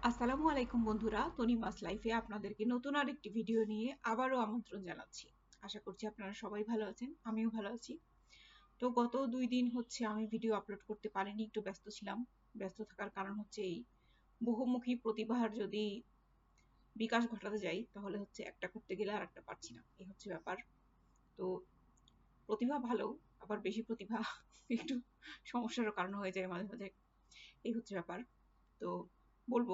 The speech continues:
কি নিয়ে ব্যস্ত ছিলাম। তার আগে <clears throat> যেই প্ল্যানিংটা নিয়ে আমরা গত ভিডিওতে আ-, আলাপ করেছিলাম, সেটার ধারাবাহিকতায় আজকে আরো কিছু বলতে চাচ্ছি।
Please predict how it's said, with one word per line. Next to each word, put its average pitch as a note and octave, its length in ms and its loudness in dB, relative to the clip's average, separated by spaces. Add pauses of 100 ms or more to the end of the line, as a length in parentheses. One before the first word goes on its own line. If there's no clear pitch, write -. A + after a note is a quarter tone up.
কি - 180 -4
নিয়ে G#3 160 -4
ব্যস্ত - 240 -6
ছিলাম। F#3 260 -6 (200)
তার F#3+ 160 -4
আগে F#3 200 -2 (240)
<clears throat> A#3+ 400 4 (760)
যেই A#3 260 6 (600)
প্ল্যানিংটা A#3+ 440 2
নিয়ে B3+ 180 2
আমরা A3 260 0 (420)
গত A3+ 180 0 (2000)
ভিডিওতে A3+ 400 4
আ-, - 240 2 (180)
আলাপ A3+ 300 0
করেছিলাম, F#3+ 420 -4
সেটার G3+ 300 -2 (120)
ধারাবাহিকতায় F#3+ 800 -6 (340)
আজকে F3+ 280 -6 (380)
আরো F#3 160 -6
কিছু - 260 -10 (540)
বলতে G#3 260 -6
চাচ্ছি। - 340 -12